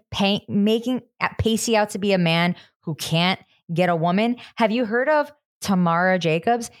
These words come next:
This dude literally pulled a grown-ass woman when he was sixteen years old.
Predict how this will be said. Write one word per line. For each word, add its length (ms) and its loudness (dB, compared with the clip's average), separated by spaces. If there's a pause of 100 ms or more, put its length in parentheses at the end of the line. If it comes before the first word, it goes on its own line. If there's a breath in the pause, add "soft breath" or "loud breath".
(100)
This 280 0
dude 360 -2 (100)
literally 640 0
pulled 680 0 (520 soft breath)
a 60 0
grown-ass 880 0
woman 360 0
when 120 2
he 160 2
was 240 2
sixteen 680 0
years 260 0
old. 400 -2